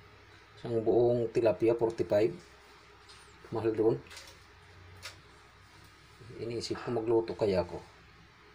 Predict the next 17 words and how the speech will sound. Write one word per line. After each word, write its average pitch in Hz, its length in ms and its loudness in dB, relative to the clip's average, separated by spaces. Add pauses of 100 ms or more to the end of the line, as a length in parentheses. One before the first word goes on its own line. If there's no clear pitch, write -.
(140)
Di - 80 -10
ba, 87 100 -8
mga 98 220 -4
guys? 95 400 -4 (560)
Sarap. - 480 0
O, 113 160 0
sige, 98 240 -4
kakain 113 420 2
na 120 140 2
naman 117 240 0
ulit 117 240 0
kami 120 340 2 (400)
mamaya. 117 380 2 (480)
Ito 117 240 2
na 117 80 4
naman 117 240 2
yung 110 100 6